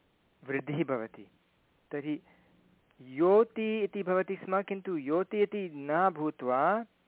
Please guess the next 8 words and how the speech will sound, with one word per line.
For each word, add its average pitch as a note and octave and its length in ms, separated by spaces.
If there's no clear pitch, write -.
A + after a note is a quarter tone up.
यौति D3 540
इति - 200
अस्ति। - 340
हम्म, F#3 120
अन्यत्र G3 600
सामान्यकार्यमासीत्, D3+ 1400
अजादि, D#3 580
अ, - 100